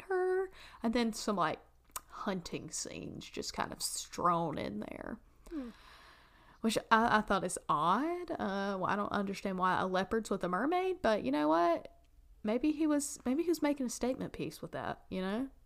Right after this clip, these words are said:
Speaker 2: I'm not sure. I mean, I'm not gonna really criticize it too much. I mean, it, she is half woman, half fish, so anything's possible.
Speaker 1: That is true. So, now, the current concept of mermaids, like,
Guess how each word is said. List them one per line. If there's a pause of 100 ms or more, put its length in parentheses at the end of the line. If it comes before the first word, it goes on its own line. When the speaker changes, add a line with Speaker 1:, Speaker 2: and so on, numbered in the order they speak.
(720)
Speaker 2:
I'm
not
sure. (200)
I
mean, (420)
I'm
not
gonna
really
criticize
it
too
much.
I
mean,
it,
she
is
half
woman, (140)
half
fish,
so (100)
anything's
possible. (1300)
Speaker 1:
That
is
true. (640)
So, (260)
now,
the
current
concept
of
mermaids,
like,